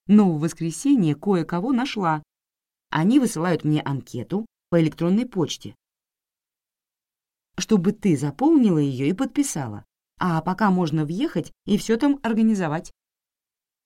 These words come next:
В нескольких милях от города Кейт заехала на широкую парковку перед строгим двухэтажным кирпичным зданием. «Не так я представляла себе офис Ф Б Р,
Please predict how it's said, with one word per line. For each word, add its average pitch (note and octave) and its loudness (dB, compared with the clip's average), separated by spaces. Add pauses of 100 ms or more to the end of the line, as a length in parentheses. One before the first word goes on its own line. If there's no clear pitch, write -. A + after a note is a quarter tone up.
В B2 -8
нескольких D3+ -4
милях D3 -4
от A#2+ -8
города F3 -6 (380)
Кейт B3 -2
заехала E3+ -2
на D#3+ -2
широкую E3 -4
парковку E3+ -6 (320)
перед F3 0
строгим F3+ -4
двухэтажным D#3+ -4
кирпичным C3 -8
зданием. G#2+ -12 (1160)
«Не C#4 8
так G#3 -4
я D4 4
представляла B3 0
себе A3+ 0
офис A3 0
Ф G3 0
Б F#3+ 2
Р, F#3+ -2